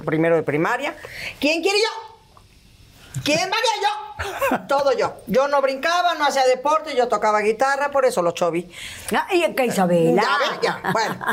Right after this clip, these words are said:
Speaker 1: entonces me metí, eh, yo quería estar en la estudiantina, pero yo tenía nueve años. Tenías que estar en secundaria para estar en la estudiantina. Y, y yo les dije, "Yo quiero entrar", y me dijo el director, "Es que tienes nueve años". Le dije, "Pues que sea yo la mascota".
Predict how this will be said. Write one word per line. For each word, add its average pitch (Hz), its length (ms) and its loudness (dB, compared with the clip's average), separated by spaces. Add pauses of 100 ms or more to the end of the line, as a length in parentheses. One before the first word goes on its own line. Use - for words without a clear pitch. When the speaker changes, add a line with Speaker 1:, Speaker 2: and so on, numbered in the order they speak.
(160)
Speaker 1:
entonces 311 680 0
me 269 140 2
metí, 277 720 2 (240)
eh, 214 180 4
yo 202 240 4
quería 247 160 2
estar 226 180 0
en 214 80 -2
la 190 60 2
estudiantina, 185 640 2
pero 143 280 0
yo 175 180 2
tenía 170 240 2
nueve 170 260 4
años. 175 420 -2 (520)
Tenías 185 340 0
que 226 60 2
estar 214 180 -2
en 214 80 0
secundaria 180 520 2
para 160 120 -4
estar 160 200 -2
en 147 60 0
la 135 60 0
estudiantina. 110 500 -2 (680)
Y, 185 220 2
y 180 140 2
yo 196 100 4
les 190 140 4
dije, 202 180 2
"Yo 214 140 2
quiero 247 180 2
entrar", 254 420 -2
y 214 120 2
me 190 120 4
dijo 175 200 2
el 190 80 0
director, 202 520 2
"Es 185 140 2
que 208 120 0
tienes 196 280 0
nueve 208 220 4
años". 226 260 0
Le 170 60 2
dije, 165 160 2
"Pues 175 180 -2
que 185 120 2
sea 185 160 2
yo 208 140 2
la 247 120 2
mascota". 254 600 -2